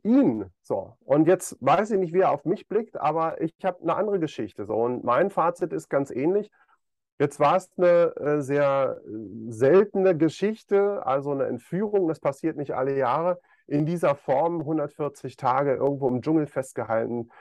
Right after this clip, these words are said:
zu werden. Und das war im Jahr zweitausend für die älteren,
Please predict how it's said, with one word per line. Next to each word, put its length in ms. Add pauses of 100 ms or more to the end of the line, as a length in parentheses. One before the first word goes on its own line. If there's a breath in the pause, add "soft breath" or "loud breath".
(160 soft breath)
zu 200
werden. 400 (640)
Und 80
das 160
war 100
im 80
Jahr 180
zweitausend 640
für 100
die 120
älteren, 640